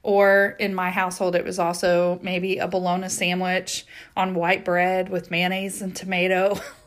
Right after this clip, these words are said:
Like, that, um, again, may not be the best choice nutritionally, but it's okay to go ahead sometimes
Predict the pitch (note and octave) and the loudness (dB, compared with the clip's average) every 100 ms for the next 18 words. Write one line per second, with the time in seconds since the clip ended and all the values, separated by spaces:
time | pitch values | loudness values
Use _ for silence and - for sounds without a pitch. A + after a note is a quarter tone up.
0 | _ D#4+ - - - - - - - - | _ 2 2 -2 -10 -14 -14 -14 -16 -20
1 | - _ _ - - - - B3 C4+ C#4 | -20 _ _ -20 -20 -2 6 8 8 6
2 | - - - B3+ B3 G#3+ G3+ F3+ A3 D4 | 2 -8 0 4 6 6 4 0 2 4
3 | D#4 F3+ F#3 G3+ G#3 G#3 G3+ F#3 F#3 F3+ | 6 4 0 0 0 0 -2 0 0 -2
4 | - - D4 C4+ A3+ A3+ G3 F3+ - D#4+ | -6 0 4 4 2 0 -2 -2 0 2
5 | D#4+ C4+ F3+ E3+ - - - - G3+ G3 | 2 -2 -2 -4 -8 -12 -8 2 4 4
6 | - - - - - - B3+ A#3+ A3+ G#3+ | 2 -8 -20 -20 -8 4 6 6 2 0
7 | - D4 D4+ A#3+ A3+ G#3+ G#3+ G#3 G3+ - | 0 2 2 2 2 2 2 0 0 -2
8 | G3+ G#3 G#3+ F#3+ G3 F#3+ G3 - | -4 -2 -2 0 -2 -4 -6 -10